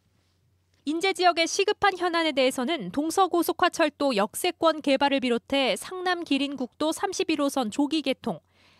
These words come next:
레포츠 관광 활성화, 사십사 번 국도 활성화 등의 순으로 답했습니다.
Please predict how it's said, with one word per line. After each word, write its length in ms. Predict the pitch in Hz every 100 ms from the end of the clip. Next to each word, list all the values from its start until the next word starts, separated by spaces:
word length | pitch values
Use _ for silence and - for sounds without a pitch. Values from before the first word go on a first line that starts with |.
| -
레포츠 380 | 294 370 370 359
관광 400 | 339 311 285 277
활성화, 560 | - 349 - 277 220 139 _ _ -
사십사 480 | 339 339 - 320
번 180 | 302 302
국도 320 | 277 - 269
활성화 480 | 262 349 - 339 302
등의 240 | 269 240 247
순으로 420 | 262 226 214 285
답했습니다. 720 | 208 - 214 - 170 151